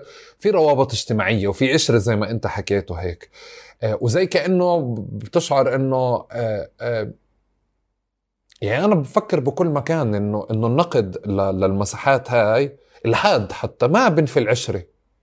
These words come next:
يعني بنفع عادي إنه إحنا نكون إخوة وناس حبايب واشتغلنا وأكلنا ونمنا سوا،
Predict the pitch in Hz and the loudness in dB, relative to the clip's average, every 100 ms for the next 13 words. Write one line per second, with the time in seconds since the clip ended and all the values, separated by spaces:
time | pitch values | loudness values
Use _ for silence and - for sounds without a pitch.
0 | _ _ - 95 127 214 - 113 151 113 | _ _ -10 -4 0 0 2 2 4 2
1 | 107 110 113 147 - 123 - 139 120 - | 0 -2 -4 -4 -2 -2 0 0 0 -2
2 | 104 98 127 - - 101 123 98 95 - | 0 2 2 -2 -2 2 4 4 0 -4
3 | 110 113 90 95 - 104 90 92 120 107 | -2 0 -2 -4 -2 -2 -2 -2 -2 -2
4 | 98 90 87 | -2 -4 -6